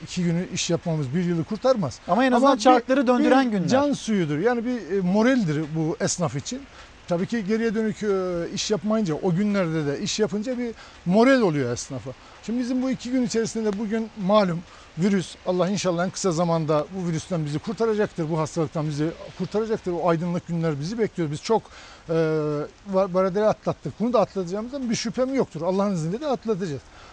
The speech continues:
Speaker 1: Şimdi dolayısıyla da biz bugün de, e, malum cumartesi pazarın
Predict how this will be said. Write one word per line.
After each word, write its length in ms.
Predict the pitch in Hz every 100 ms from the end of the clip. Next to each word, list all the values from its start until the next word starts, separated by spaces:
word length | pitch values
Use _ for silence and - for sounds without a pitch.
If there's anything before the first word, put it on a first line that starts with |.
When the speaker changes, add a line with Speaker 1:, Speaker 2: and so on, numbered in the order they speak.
| -
Speaker 1:
Şimdi 160 | 220 214
dolayısıyla 540 | 277 285 - 262 262
da 100 | 214 190
biz 140 | 240 208
bugün 260 | 220 214 240
de, 60 | 233
e, 600 | 226 - 220 202 202 196 220
malum 320 | 233 214 208 208 -
cumartesi 480 | 185 214 214 165
pazarın 460 | 214 196 165 190